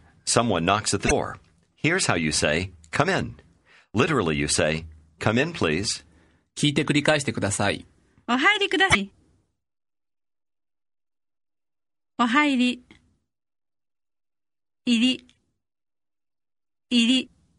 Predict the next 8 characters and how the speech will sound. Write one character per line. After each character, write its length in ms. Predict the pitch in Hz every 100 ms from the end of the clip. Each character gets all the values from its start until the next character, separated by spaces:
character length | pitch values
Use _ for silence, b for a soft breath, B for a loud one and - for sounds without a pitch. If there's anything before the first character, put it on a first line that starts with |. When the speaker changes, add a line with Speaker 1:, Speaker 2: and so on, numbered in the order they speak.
| _ _ _ _ _ _ _ _ _ _ _ _ _ _ _ _
Speaker 3:
入 360 | - 254 285 277
り。 300 | 247 247 - _ _ _ _ _ _ _ _ _ _ _ _ _ _ _ _ _ - 247 269 254 247 240 - - _ _ _ _ _ _ _ _ _ _ _ _ _ _ _ _ _ -
お 80 | 226
入 360 | 202 262 262 226
り。 260 | 220 220 _ _ _ _ _ _ _ _ _ _ _ _ _ _ _ _ -
お 100 | 220
入 360 | 220 254 240 214
り。 260 | 214 214